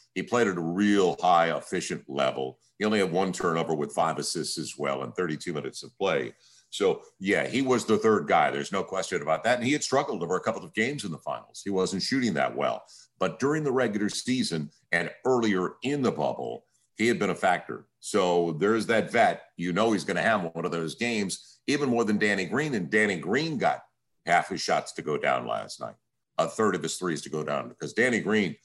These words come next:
had really lost his stroke. But he hit that one early, and then he hit another one. You could hear him scream after it went in. So they've got guys that have been there, done that,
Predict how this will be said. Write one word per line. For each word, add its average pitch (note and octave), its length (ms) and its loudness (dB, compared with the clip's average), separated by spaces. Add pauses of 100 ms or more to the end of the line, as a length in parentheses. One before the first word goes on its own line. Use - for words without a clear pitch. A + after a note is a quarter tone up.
(220)
had A#1 240 -6 (120)
really D2 500 -2 (420)
lost D2+ 440 0
his E2+ 180 -2
stroke. - 420 -8 (320)
But F2 200 0
he F2+ 80 2
hit G2 160 -2
that F#2 240 0
one F#2+ 240 0
early, F2+ 420 4
and E2+ 100 2
then F#2 100 0
he E2 180 -2 (240)
hit G2+ 100 2
another G2 260 0
one. F#2 180 0
You E2+ 100 -2
could F2+ 100 0
hear F#2 100 0
him E2 100 -2
scream G#2 580 0
after E2+ 260 0
it E2 60 0
went E2+ 280 0
in. E2 360 -2 (280)
So F#2 360 -2 (180)
they've D#3+ 160 -2
got C3 220 -2
guys G2 400 4
that F2+ 260 -4
have F2 160 -6
been A#2 160 4
there, A#2 160 2
done F2 200 0
that, C#2+ 240 -2